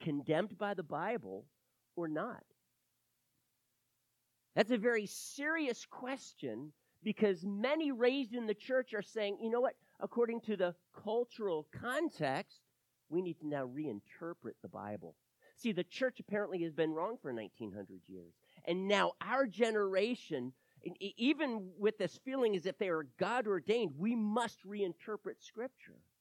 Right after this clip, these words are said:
So as we go through this topic this morning, I want us to realize we're gonna look at the what. So it's gonna be a little bit more teaching. But next week, we gotta look at the how. How then,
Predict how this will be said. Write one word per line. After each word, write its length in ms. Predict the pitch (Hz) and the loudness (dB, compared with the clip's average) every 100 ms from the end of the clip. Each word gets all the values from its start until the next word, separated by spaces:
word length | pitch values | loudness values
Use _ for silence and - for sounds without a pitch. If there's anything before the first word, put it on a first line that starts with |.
| _ _ _ _ _ _ _ - - | _ _ _ _ _ _ _ -20 0
So 200 | 214 202 | 2 2
as 160 | 180 - _ | 0 -4 _
we 240 | 202 247 311 | 0 2 4
go 200 | 311 285 | 6 4
through 320 | - 269 262 | 2 -8 -4
this 240 | 226 - - - | -6 -8 -16 -8
topic 460 | 220 202 101 78 - 117 _ _ | -8 -8 -12 -16 -18 -20 _ _
this 220 | 143 139 - | -12 -10 -6
morning, 340 | 156 127 87 - _ - - | -6 -6 -10 -18 _ -20 -2
I 80 | 143 | 0
want 200 | 196 247 | 2 0
us 80 | 240 | -2
to 100 | 233 | -2
realize 220 | 220 156 | -2 -2
we're 120 | 240 | -2
gonna 200 | 247 302 | 0 0
look 300 | 254 208 214 | 0 -2 -2
at 80 | 190 156 | -2 -4
the 80 | 165 | -4
what. 420 | 151 147 165 - | -4 -2 -2 -2
So 140 | - 170 | -2 -4
it's 120 | - | -2
gonna 200 | 247 247 | -4 -2
be 120 | 233 | 0
a 60 | 226 | 0
little 200 | 226 220 | 0 0
bit 140 | 226 | 0
more 220 | 202 175 | -2 -6
teaching. 600 | - - 185 180 - 87 78 _ _ _ _ _ _ - | -8 -12 -14 -14 -16 -18 -18 _ _ _ _ _ _ -2
But 140 | 180 | -2
next 360 | 175 226 262 - | 0 -2 -4 -6
week, 220 | 240 226 170 | -6 -4 -4
we 120 | 180 | -2
gotta 240 | 196 185 | -2 -2
look 200 | 175 185 | -2 -4
at 120 | 175 165 | -4 -6
the 60 | |
how. 360 | 143 190 214 151 _ | -10 -4 -4 -6 _
How 300 | - 285 339 | -6 -2 -2
then, 340 | 277 302 254 | 2 4 2